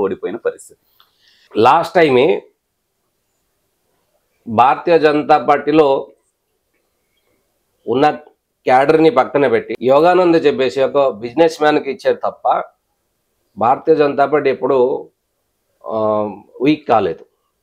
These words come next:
Speaker 2: బలైనోడు కాదు. భారతీయ జనతా పార్టీ ఎప్పటికీ వారు మా, మేము మా పనులు చేస్తూ ఉంటాం. కొన్ని సమయం సందర్భంలోనే ఈ యోగానంద్ లెక్క, లేకపోతే ఇంకెవరు లెక్క, ఇంకెవరు లెక్క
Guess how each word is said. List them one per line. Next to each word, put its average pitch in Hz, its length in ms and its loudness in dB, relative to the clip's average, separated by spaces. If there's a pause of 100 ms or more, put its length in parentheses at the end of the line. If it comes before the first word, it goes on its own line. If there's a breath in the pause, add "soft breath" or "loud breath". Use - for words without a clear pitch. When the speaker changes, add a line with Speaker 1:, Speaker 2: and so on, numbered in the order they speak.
(180)
Speaker 2:
బలైనోడు 143 520 0 (160)
కాదు. 101 220 0 (260)
భారతీయ 131 360 0
జనతా 135 300 0
పార్టీ 139 240 0
ఎప్పటికీ 139 400 -2 (680)
వారు 127 160 0 (220)
మా, 117 80 2 (140)
మేము 135 220 0
మా 127 60 4 (120)
పనులు 131 280 0
చేస్తూ 123 320 0
ఉంటాం. 143 200 -2 (640)
కొన్ని 147 160 2 (100)
సమయం 143 300 2
సందర్భంలోనే 139 1200 0 (600)
ఈ - 20 -2 (420)
యోగానంద్ 131 480 0
లెక్క, 123 280 -2
లేకపోతే 120 340 2
ఇంకెవరు 123 400 0
లెక్క, 120 140 -2
ఇంకెవరు 117 380 0
లెక్క 113 120 -4